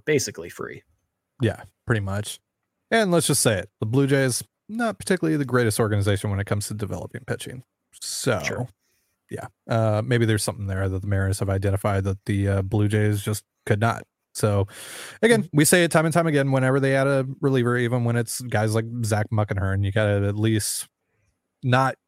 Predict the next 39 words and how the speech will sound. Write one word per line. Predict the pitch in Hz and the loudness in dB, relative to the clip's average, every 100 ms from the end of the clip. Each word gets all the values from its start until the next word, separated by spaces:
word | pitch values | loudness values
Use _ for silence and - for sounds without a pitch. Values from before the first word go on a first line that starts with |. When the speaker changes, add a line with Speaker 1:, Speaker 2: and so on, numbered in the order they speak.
| - | -6
Speaker 2:
completely | 135 - 131 123 120 | -4 0 0 2 2
discard | 113 - - 101 95 | 0 0 0 0 0
it | 104 _ _ - | -4 _ _ -8
because, | 101 98 92 92 92 | -4 -2 -2 0 -2
Speaker 1:
Sure. | 92 101 | -2 -2
Speaker 2:
uh, | 98 98 101 _ _ - | 0 -2 -4 _ _ -4
they, | 101 104 | -2 0
they've | 107 98 | 0 2
earned | 104 107 | 2 2
that | 107 | 0
reputation, | 120 113 120 139 113 - | 0 -4 -4 -4 -4 -8
so. | - 107 101 - - - | -4 -2 -2 -6 -20 -12
Speaker 1:
And, | 113 110 - | -10 -8 -2
and | 131 120 | 0 2
Thornton's | 139 139 131 117 | 4 4 2 -4
better, | 104 104 92 101 - _ | -4 -4 -4 -6 -8 _
better | 123 117 | 0 2
stuff | 104 - 104 101 | 0 -2 -2 -4
than | 110 | -4
Speaker 2:
Right. | 104 101 | -4 0
Speaker 1:
Muckenhirn. | 120 98 104 101 101 | 0 0 -4 -4 -4
He's | 110 101 | -6 -4
better | 107 104 104 | -2 -2 -2
than | 104 | -4
Sweet. | 95 - 101 95 98 - | -4 -4 -6 -8 -8 -8
Like, | 104 95 95 _ _ _ _ | -8 -8 -10 _ _ _ _
he's | - 180 | 0 2
Speaker 2:
Yeah. | |
Speaker 1:
a | 135 | 2
legitimate, | 131 - 123 117 110 101 - | 0 0 0 0 -2 -6 -4
I | 107 | -6
think | 101 95 - | -6 -10 -14
he, | - - | -20 -14
he's | 117 110 | -8 -6
a | 110 | -4
legitimate | 104 107 98 95 | -4 -4 -6 -8
middle | 104 101 | -8 -8
relief | 90 95 107 - - | -8 -12 -14 -18 -6
option, | 117 - - 147 | -4 -4 -8 -12